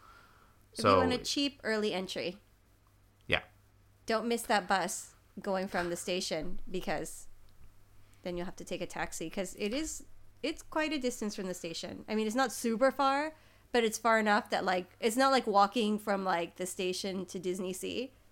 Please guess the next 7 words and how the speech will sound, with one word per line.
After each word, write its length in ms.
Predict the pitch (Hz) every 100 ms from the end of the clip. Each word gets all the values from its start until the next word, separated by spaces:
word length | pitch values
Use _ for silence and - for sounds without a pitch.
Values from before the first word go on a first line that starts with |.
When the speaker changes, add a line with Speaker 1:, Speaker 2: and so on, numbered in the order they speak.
| - -
Speaker 1:
It's 160 | 233 -
quite 260 | - 208
a 40 | 208
walk. 340 | - - - - - - - - - - - - - - -
So 680 | - 190 185 180 180 180 - - - - - 190 -
buyer 360 | 220 226 233 214
beware. 460 | 196 180 - -